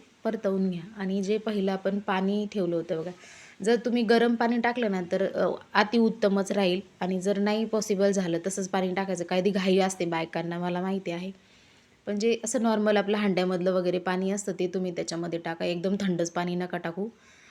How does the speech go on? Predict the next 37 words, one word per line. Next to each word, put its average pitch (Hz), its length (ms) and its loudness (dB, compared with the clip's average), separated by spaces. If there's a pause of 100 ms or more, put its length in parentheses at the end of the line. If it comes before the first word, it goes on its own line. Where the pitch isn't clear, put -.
(120)
कारण 196 220 -2
भाजी 196 280 0
ही 220 120 4
बेस्ट 220 240 4
चव 208 140 2
होते. 175 260 -2
जर 180 200 0
गरम 196 280 4
पाणी 208 220 -2
टाकाल 208 400 -6
तर 185 100 -4 (100)
छान. 180 260 -4
तर 175 80 -6
मी 185 140 -4
इथं 202 260 -4
गरम 185 220 0
पाणी 180 240 -2
वापरलेलं 165 500 -4
आहे 175 180 -6
बघा, 175 260 -8 (840)
गरम 202 200 2
म्हणजे 208 200 0
असं 247 200 0
नॉर्मली 196 400 2
चिल्ड, 196 280 2
जे 190 80 0
आपल्याला 180 300 0
हात 180 200 -2
आपण 170 200 -6
असं 180 240 -4
बुडवू 175 240 -2
शकतो, 170 280 -8
ते 165 160 -6
खूप 165 200 -4
जास्तही 185 380 -2
गरम 175 240 0
नाही. 175 180 -4